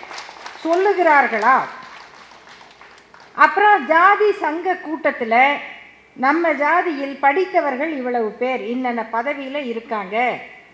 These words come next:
இத்தனை பேர் இருக்கீங்க, நீங்க எல்லாரும் அடுத்த ஆறு மாதத்துக்குள்ள இந்தந்த தேர்வுக்கு தயாராகுங்க, அடுத்து இத்தனை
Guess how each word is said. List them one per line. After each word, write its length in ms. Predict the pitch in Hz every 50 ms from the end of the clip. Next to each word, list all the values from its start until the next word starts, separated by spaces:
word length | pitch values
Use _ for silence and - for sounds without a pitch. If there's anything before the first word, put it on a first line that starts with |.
| _ _ _
இத்தனை 480 | 240 262 247 - - - 285 262 254 240
பேர் 300 | 254 277 302 359 381 339
இருக்கீங்க, 760 | 294 277 262 269 - - 262 247 233 226 233 240 233 185 - - - - - - _ _ _ _ _ _ _ _
நீங்க 300 | - 208 226 247 247 240
எல்லாரும் 680 | 240 254 277 302 311 320 330 339 339 359 392 440 453 440 - - - - - - _ _ _ _ _
அடுத்த 720 | - 208 254 294 294 392 392 - - 370 381 392 392 370 - - - - - - 233
ஆறு 280 | 277 330 339 320 311
மாதத்துக்குள்ள 920 | 294 294 302 311 311 302 269 - 294 254 - 254 247 233 233 247 262 269 269 - - - - - - - - _ _ _ _ _ -
இந்தந்த 440 | 269 320 349 349 349 330 320 302 285 - -
தேர்வுக்கு 480 | 320 339 359 381 381 330 311 - 370 392
தயாராகுங்க, 960 | - 277 254 269 294 294 285 262 240 226 196 202 190 185 185 226 254 254 180 - - - - - _ _ _ _ _ _ _ _ _ _ _ _ _ _ _ _
அடுத்து 500 | - 247 294 294 392 392 - 427 403 339
இத்தனை 360 | 311 - - 349 339 330 320